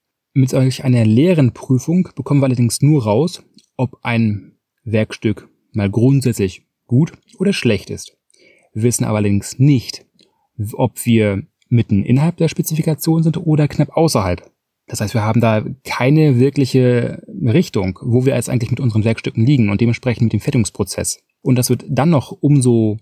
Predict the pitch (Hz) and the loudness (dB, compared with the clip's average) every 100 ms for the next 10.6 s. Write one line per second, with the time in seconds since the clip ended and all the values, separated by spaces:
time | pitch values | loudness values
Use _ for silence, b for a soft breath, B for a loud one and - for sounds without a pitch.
0 | - 107 117 107 - 175 170 120 127 117 | -4 0 2 0 -4 -6 -4 -4 0 0
1 | 113 120 - - - 98 - 151 _ B | 2 0 -4 -12 -10 -10 -6 -8 _ B
2 | B B B B _ 127 117 - - - | B B B B _ 0 0 0 -4 -6
3 | 110 120 117 113 110 104 98 - 110 165 | -2 2 2 2 2 0 -2 0 0 2
4 | 135 117 165 - 120 - 127 113 - 78 | 0 0 0 -2 -6 0 0 0 0 0
5 | 110 - - - _ 107 - 113 104 - | 0 -4 -18 -20 _ -6 -2 0 0 0
6 | 101 92 95 95 95 - - - 127 139 | -2 0 0 0 -2 -10 -12 -4 0 0
7 | 131 - 123 120 117 - 120 110 110 104 | -4 -6 -2 0 -2 -4 -2 0 2 2
8 | 113 98 95 98 - _ - 120 - 107 | 0 0 0 -2 -8 _ -2 -2 -2 -4
9 | 101 - 101 - 101 - B B B B | -4 -2 -2 0 -4 -4 B B B B
10 | _ 110 113 127 131 127 | _ -2 0 2 2 0